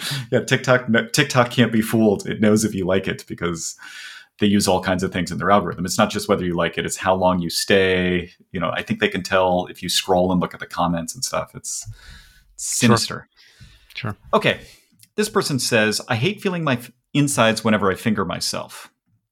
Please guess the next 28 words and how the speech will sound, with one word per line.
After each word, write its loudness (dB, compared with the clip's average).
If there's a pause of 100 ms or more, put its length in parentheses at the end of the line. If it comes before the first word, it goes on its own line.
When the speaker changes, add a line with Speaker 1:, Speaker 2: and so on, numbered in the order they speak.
(340)
Speaker 2:
Hmm. 6 (160)
Speaker 1:
Uh, -6 (100)
"Yeah, 4
I -2
really -2
hate -4
having -2
to -4
touch -8
all -4
the -6
texture -6
inside 2
my 2 (140)
vagina, 4 (220)
so -2
I 0
prefer 0
other 4
things 2
slash 2
someone 4
else's -2
fingers -4
to -10
go -2
inside." -4 (880)
I've -6